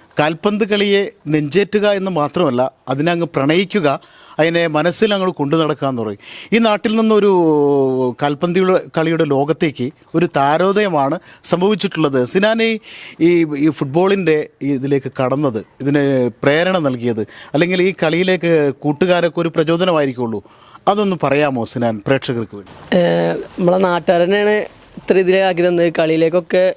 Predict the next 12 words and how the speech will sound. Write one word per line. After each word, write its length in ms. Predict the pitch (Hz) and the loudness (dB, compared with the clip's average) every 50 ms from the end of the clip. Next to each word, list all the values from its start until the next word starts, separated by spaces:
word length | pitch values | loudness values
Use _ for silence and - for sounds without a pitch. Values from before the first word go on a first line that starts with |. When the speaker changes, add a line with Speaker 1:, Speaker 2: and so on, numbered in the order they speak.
| - _ - | -6 _ -4
Speaker 2:
കൊണ്ടുവന്നത് 400 | 185 170 175 175 175 175 175 175 175 - - _ - - | -2 0 0 2 2 2 2 2 0 -2 -6 _ -4 0
ഹീറോസ് 340 | 185 185 180 175 175 - - - | 2 2 4 2 0 0 -2 0
ക്ലബ്ബ് 200 | 190 175 160 175 | 0 0 2 2
തന്നെയാണ്. 280 | 180 180 185 175 175 170 196 175 - - - - - - - - - - - - - - - - | 0 2 2 0 0 -2 -2 -6 -14 -20 -20 -20 -20 -20 -20 -20 -20 -20 -20 -20 -16 -10 -4 -2
ഏഹ്, 400 | 143 143 143 139 139 139 135 139 - - - - - - | -2 0 0 0 0 -2 -2 -4 -6 -8 -12 -20 -14 -14
അപ്പോൾ 200 | - - 156 143 143 139 - - - - - - | -6 -2 0 2 2 2 0 -2 -6 -6 -2 0
അവർ 120 | 143 143 139 | 2 2 2
തന്നെയാണ് 220 | 147 160 180 190 190 | 2 2 2 2 2
ഇങ്ങനെ 160 | 185 185 190 190 185 196 | 2 2 2 2 2 2
ടൂർണമെൻറ്റിനും 680 | 185 180 175 180 180 175 175 165 170 180 180 185 185 190 - - - - | 2 2 2 2 2 2 2 2 2 2 2 2 0 -2 -6 -10 -8 -2
ഇതിനെ 160 | 190 175 185 180 185 | 0 2 2 4 2
കൊണ്ടുപോയി 320 | 185 180 175 180 180 180 | 2 2 2 2 2 0